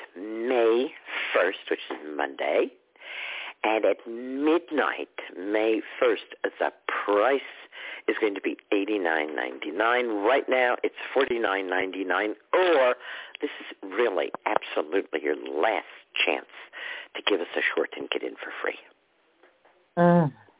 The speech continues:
Speaker 2: Do that.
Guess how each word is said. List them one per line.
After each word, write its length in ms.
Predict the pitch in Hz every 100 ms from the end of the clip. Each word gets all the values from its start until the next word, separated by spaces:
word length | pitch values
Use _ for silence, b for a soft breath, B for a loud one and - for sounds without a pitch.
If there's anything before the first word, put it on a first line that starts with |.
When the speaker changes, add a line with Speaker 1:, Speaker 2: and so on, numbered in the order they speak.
| _ _ _ _ _ _ _ _ _ _ - - _ _ _ _ _ _ _ _ _ _ _ _ _ _ - - _ _ _ -
Speaker 2:
Do 120 | 156 156
that. 300 | 139 135